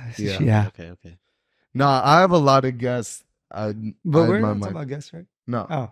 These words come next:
Speaker 2: yeah. Guests.
Speaker 1: No.
Speaker 2: Yeah.
Speaker 3: Y-,
Speaker 1: Yeah.
Speaker 3: guests?
Speaker 2: No.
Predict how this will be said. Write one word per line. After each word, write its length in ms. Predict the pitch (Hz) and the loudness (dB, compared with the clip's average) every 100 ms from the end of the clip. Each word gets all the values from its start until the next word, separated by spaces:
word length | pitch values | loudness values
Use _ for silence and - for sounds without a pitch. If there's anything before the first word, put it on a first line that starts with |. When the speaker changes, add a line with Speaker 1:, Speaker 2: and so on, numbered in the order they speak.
| - | -12
Speaker 2:
yeah. 200 | 123 101 - _ _ - | -12 -12 -16 _ _ 0
Guests. 460 | 135 120 - - _ | 2 2 -2 -12 _
Speaker 1:
No. 340 | 110 104 - - _ _ | -8 -8 -10 -18 _ _
Speaker 2:
Yeah. 240 | 123 113 101 _ _ _ | 0 0 -2 _ _ _
Speaker 3:
Y-, 100 | - - | -14 -14
Speaker 1:
Yeah. 60 | - | -12
Speaker 3:
guests? 480 | 107 123 160 - _ _ _ - | -8 -8 -10 -16 _ _ _ -2
Speaker 2:
No. 340 | 139 113 98 | 0 2 -2